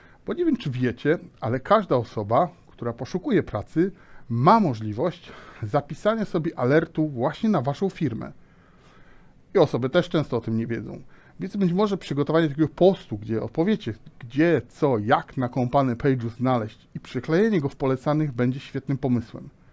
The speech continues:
Niestety firmy mają ten problem, że nie mogą przyklejać tutaj linków, e, grafik.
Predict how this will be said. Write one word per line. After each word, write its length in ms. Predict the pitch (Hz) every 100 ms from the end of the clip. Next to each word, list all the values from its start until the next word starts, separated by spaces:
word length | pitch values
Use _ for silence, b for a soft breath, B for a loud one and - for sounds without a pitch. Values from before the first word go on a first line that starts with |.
| B B B B B
Niestety 320 | 160 - 226 208
firmy 320 | - 233 220
mają 280 | 185 180 156
ten 220 | 180 185
problem, 420 | 165 196 185 151
że 120 | 147
nie 100 | 147
mogą 380 | 160 196 160 123
przyklejać 560 | - - - 139 135 -
tutaj 220 | 120 110
linków, 600 | 147 175 175 151 - - B B B B
e, 300 | 117 107 110 -
grafik. 600 | - 123 151 - 208 -